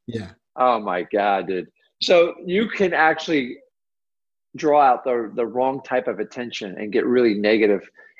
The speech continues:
Speaker 2: And you can actually get negative press. You can actually wind up in the newspaper and crap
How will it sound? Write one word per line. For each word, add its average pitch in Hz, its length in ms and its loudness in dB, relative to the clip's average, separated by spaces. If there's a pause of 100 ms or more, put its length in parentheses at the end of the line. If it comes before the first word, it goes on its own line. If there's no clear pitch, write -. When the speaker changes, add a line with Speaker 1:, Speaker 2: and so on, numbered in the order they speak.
(100)
Speaker 2:
And 123 120 0
you 160 100 4
can 151 140 2
actually 135 320 2
get 113 160 2
negative 117 380 0
press. 120 300 2
You 117 60 -6
can 120 200 -2
actually 113 280 -2
wind 107 240 0
up 104 120 -4
in 95 80 -10
the 92 100 -10
newspaper 101 800 0
and 98 100 -8
crap 98 180 0